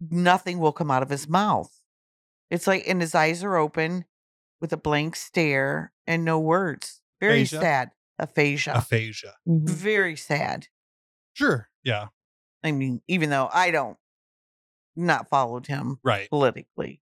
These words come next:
Speaker 3: Very
Speaker 1: But
Speaker 3: sad. Would say that probably,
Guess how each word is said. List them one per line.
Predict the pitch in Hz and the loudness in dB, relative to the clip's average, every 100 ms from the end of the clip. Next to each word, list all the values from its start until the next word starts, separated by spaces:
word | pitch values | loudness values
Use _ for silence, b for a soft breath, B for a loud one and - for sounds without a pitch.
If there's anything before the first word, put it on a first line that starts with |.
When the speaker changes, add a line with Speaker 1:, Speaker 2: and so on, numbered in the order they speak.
| - | -4
Speaker 3:
Very | 226 302 | 0 4
Speaker 1:
But | 156 - | 4 2
Speaker 3:
sad. | - 196 175 170 - | 2 2 2 -2 -6
Would | 220 294 294 | 0 0 0
say | - - 247 220 202 | -4 -2 0 0 0
that | 190 175 - - | 0 0 -4 -4
probably, | 208 202 190 175 175 170 156 156 151 135 | 0 2 0 -2 0 2 2 0 -2 -4